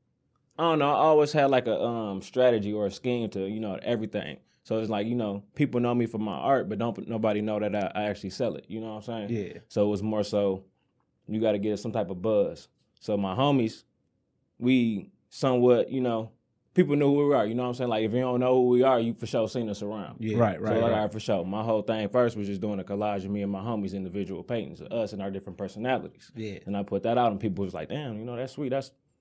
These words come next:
Speaker 1: that's dope." Like, for sure. And it was, boom, all right, for sure, I do commission.
Speaker 2: Yeah.
Speaker 1: You know what I'm saying? Then after that, started doing, like, commission work for, like, thirty, forty dollars here and there. And, uh, actually, that's how I started paying my bills.
Speaker 2: Yeah.
Speaker 3: Right. So it just,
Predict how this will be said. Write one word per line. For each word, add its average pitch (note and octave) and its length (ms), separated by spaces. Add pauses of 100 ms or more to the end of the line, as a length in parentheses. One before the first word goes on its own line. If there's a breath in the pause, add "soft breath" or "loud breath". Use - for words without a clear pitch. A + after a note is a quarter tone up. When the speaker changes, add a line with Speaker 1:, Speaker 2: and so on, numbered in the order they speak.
(140)
Speaker 1:
that's A2 160
dope." C3+ 300
Like, F#2+ 260 (260)
for A#2+ 80
sure. B2+ 260
And F#2+ 120
it F#2+ 80
was, F2+ 160
boom, G#2 440
all B2 120
right, A#2+ 100
for A#2+ 80
sure, A2+ 120
I A2 60
do G#2+ 140
commission. B2+ 400 (220)
Speaker 2:
Yeah. G#2+ 160
Speaker 1:
You G#2 120
know A2 140
what G2+ 120
I'm A2 60
saying? A2 200
Then G2 260
after G2+ 220
that, A#2+ 320 (400)
started G2+ 280
doing, G#2 140
like, G2+ 200
commission G2+ 380
work G2 160
for, G#2 80
like, F#2 180
thirty, F#2 200
forty F#2+ 280
dollars F2+ 400
here G2 180
and F#2 100
there. F#2+ 200 (560)
And, F#2 200
uh, E2 280 (520)
actually, C3 280
that's A#2 120
how A2 100
I A#2 40
started A#2 200
paying A2+ 160
my G2 100
bills. F#2+ 360 (320)
Speaker 2:
Yeah. - 300 (280)
Speaker 3:
Right. A2 260
So G#2+ 180
it A#2+ 80
just, A2 340